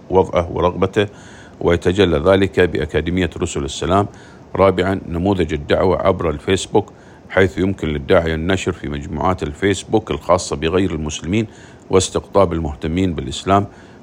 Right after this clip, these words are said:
خامسًا، نموذج التساند بين شبكات التواصل كالدعوة عبر الواتساب، عبر تمويل حملة دعائية من خلال الفيسبوك تستقطب الزوار لرقم واتساب،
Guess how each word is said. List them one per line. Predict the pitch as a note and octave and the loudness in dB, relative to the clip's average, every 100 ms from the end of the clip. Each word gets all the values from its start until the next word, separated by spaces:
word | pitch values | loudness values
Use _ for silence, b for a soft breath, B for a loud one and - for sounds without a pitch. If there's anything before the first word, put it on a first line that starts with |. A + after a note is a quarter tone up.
| - | -6
خامسًا، | - F#2+ G2+ F2+ F#2+ | 2 4 4 2 0
نموذج | - F2 F#2 F#2+ E2+ D2+ | 0 -2 0 0 -2 -4
التساند | - - - F#2+ G2 F2 - | -8 -8 0 2 2 -2 -4
بين | E2+ D#2 C2+ - | -4 -2 -6 -8
شبكات | F#2+ D#2 D2 F2+ E2 | -6 -6 2 2 2
التواصل | - - G2+ G2+ A#2+ - B B - | -4 2 2 2 -4 -6 B B -14
كالدعوة | - D#2+ D#2+ E2+ D2 - | -2 0 4 4 4 2
عبر | F#2 E2+ | 0 0
الواتساب، | D2 E2+ F#2+ - A2 - B B B - - | 2 2 2 2 0 0 B B B -18 -2
عبر | - F2+ D#2+ | 0 2 0
تمويل | D2 E2+ E2 G2+ F#2 D2+ | -2 -2 0 0 0 -2
حملة | - G2+ D2+ | -2 -2 -2
دعائية | D2 D2 D2+ - F#2 | -2 0 0 2 0
من | D#2 D2+ | -2 -6
خلال | - F#2 E2 D2+ | -2 2 2 2
الفيسبوك | D#2 - G2+ - A2 A2 B B B - | -6 0 0 2 0 0 B B B -6
تستقطب | E2+ - F#2+ - D#2+ D2+ | -6 0 0 0 -4 -4
الزوار | D#2 D#2+ E2 G2+ G2 D2 | -4 -2 4 4 4 -2
لرقم | E2+ G2 - E2+ - B B - | 0 0 0 -6 -6 B B -2
واتساب، | G2+ G#2 - A2+ | 2 2 2 2